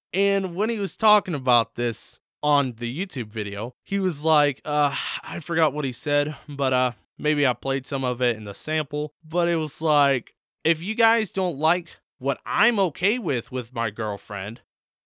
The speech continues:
you guys literally can stop watching me if you want to." Kinda like that. It's a paraphrase. I didn't, I don't think he said that completely, but it's a paraphrase. Pretty close. And then during that video, he made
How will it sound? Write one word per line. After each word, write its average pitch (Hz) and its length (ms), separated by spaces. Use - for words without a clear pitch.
you 196 120
guys 190 440
literally 160 680
can 127 180
stop 143 400
watching 147 380
me 104 280
if 139 200
you 160 140
want 156 260
to." 98 380
Kinda - 140
like 196 160
that. 98 240
It's 131 140
a 135 60
paraphrase. - 640
I 131 80
didn't, 160 240
I 165 140
don't 196 200
think 190 160
he 170 100
said 165 240
that 147 180
completely, 180 520
but 160 80
it's 147 120
a 123 40
paraphrase. - 600
Pretty 185 180
close. - 420
And 190 140
then 226 440
during 165 320
that 139 180
video, 151 440
he 156 280
made 143 520